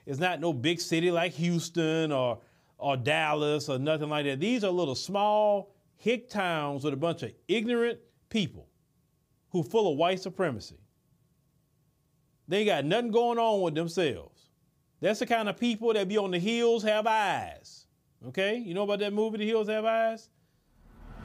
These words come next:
Another, uh, town they're actually saying that is active sundown still to this day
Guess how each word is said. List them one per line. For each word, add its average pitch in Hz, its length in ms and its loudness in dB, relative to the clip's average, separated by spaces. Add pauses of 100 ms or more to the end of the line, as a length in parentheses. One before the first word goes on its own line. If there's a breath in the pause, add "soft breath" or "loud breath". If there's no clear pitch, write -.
(160)
Another, 226 340 4
uh, 175 340 2
town 190 440 0
they're 185 180 2
actually 180 220 -4
saying 190 320 -2
that 175 180 0
is 165 400 0
active 170 640 -4
sundown 160 640 -2
still 202 300 0
to 180 120 -4
this 170 160 -2
day 170 400 -2